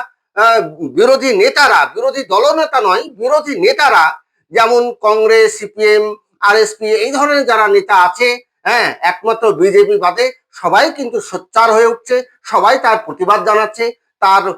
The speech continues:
মধ্য দিয়ে আমি একজন সামান্য ম্যারেজ স্টার হয়েও আমি প্রতিবাদ জানাচ্ছি। এই ঘটনায়, আহ, বিভিন্ন ঘটনা তো ঘটছেই, তার মধ্যে,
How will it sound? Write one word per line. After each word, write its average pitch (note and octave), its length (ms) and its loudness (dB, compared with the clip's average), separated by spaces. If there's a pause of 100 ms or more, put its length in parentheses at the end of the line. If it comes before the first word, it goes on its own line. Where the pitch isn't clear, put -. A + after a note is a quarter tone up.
(200)
মধ্য G3+ 320 2
দিয়ে A#3+ 200 0
আমি G3+ 260 4
একজন G3+ 400 0
সামান্য A3 560 -2
ম্যারেজ G3 500 2
স্টার A3+ 240 0
হয়েও B3 260 4
আমি G3 200 0
প্রতিবাদ F#3+ 500 -4
জানাচ্ছি। A3 520 -4 (840)
এই F#3+ 160 2
ঘটনায়, A3+ 600 0 (380)
আহ, G3+ 280 2 (520)
বিভিন্ন G3+ 520 -4
ঘটনা A#3 380 -2
তো A#3+ 160 0
ঘটছেই, G#3+ 560 0 (220)
তার F#3 180 2
মধ্যে, A#3 580 0